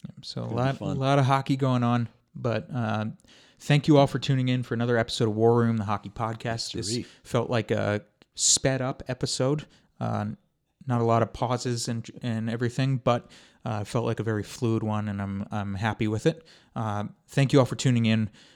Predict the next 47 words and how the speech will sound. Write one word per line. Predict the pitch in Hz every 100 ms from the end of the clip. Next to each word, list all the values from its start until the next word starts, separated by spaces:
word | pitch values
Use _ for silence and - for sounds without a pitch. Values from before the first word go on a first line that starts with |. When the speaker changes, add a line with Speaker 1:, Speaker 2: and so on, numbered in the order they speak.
| -
Speaker 1:
Uh, | 117 107 104 - -
our | 113
listeners, | 117 117 120 110
the | 101
driving | 117 117 107
force | 113 110
behind | - 107 101
what | 107 113
we | 104
do, | 107 104
we | 98
can't | - 110 -
thank | 107 107
you |
enough | 101 98 - _ _
for | - - 127
tuning | 120 113 98 92
in. | 90 104 - _ _ _ _
Head | - 123
to | 120
Facebook, | 139 135 - 135 - -
give | 117
us | -
a | 113
like. | 110 110
Head | - 101
to | -
Instagram, | 127 - 123 123 117 117
give | 107
us | -
a | -
follow. | - 110 107 107 - - _ -
Um, | 107 98 95 101 101 _ _ _ _ _ _ _ _ _ _ _ _ _ _ _ -
War | 127 135
Room | 123
is | 107
now | 117 113
on | 107 101
Twitter | 101 131 123 123
as | 110
well. | 113 110 110 - _ _ _ _ _ -
Speaker 2:
Beauty. | 85 120 - _ _ _ -
Speaker 1:
Head | 123
to | 117
Twitter, | - 139 127 127 117
follow | - - 120 123 123
us, | 120 -